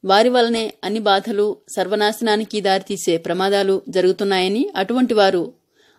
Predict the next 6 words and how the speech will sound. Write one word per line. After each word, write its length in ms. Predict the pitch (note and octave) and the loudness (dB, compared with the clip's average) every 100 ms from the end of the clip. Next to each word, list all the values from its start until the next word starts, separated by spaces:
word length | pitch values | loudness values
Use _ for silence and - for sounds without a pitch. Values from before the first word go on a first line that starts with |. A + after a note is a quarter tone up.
| G4 | -4
అనుకుంటూ 440 | G#3 A#3 G#3+ G#3 | -2 0 0 0
ఉంటారు. 440 | F#3+ E3+ E3+ D#3+ - _ _ _ | 0 -2 -2 -4 -10 _ _ _
అందుకే 560 | - G3+ A#3+ C4 B3 C4+ | -4 -2 -2 2 2 2
వారు 260 | F#3+ F#3+ F3 | 0 0 0
హృదయాన్ని 500 | E3 G3 A3 A3+ A3 | -2 0 2 2 2
మాత్రమే 560 | G3+ G#3 A#3 A3 F#3+ | 0 2 0 0 -2